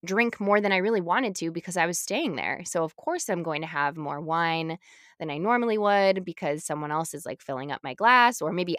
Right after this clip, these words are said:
I'm filling up my glass. Like, I'm doing it to myself. Um, the longer you stay at a party in early sobriety, I find that, like, the more anxious you can become because you're also seeing people to kind of, like, go from that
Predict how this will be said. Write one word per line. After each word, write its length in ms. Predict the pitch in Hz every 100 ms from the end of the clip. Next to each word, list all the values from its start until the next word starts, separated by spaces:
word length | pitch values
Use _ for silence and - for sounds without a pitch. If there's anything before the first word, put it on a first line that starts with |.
| -
I'm 220 | - 403
filling 260 | 180 165
up 80 | 156
my 120 | -
glass. 340 | 147 127 - -
Like, 140 | -
I'm 120 | 156
doing 200 | 190 220
it 80 | 220
to 80 | 208
myself. 480 | 151 - 185 104 - _ _ _ _ _ -
Um, 380 | 196 180 151 143 _ _
the 120 | 190
longer 280 | 196 254 320
you 160 | 294 254
stay 180 | 226
at 60 | 214
a 60 | 185
party 560 | 160 156 180 214 269 _ _ _ _ _ _ _ _ _
in 180 | 208 196 - -
early 320 | 170 170 190
sobriety, 580 | 220 233 240 247 262 262
I 140 | 180
find 280 | 190 175 180
that, 100 | 170 -
like, 160 | 180 170
the 80 | 180
more 180 | 175
anxious 360 | - 156 - 160
you 120 | - 156
can 120 | 180
become 400 | 160 - 165 247
because 260 | 294 233
you're 120 | 190 185
also 240 | 180 180
seeing 300 | 175 180 175
people 360 | - 175 165 165
to 160 | -
kind 300 | - - 165
of, 120 | 165
like, 200 | 156 147
go 160 | 170 160
from 240 | - 156
that 220 | 151 151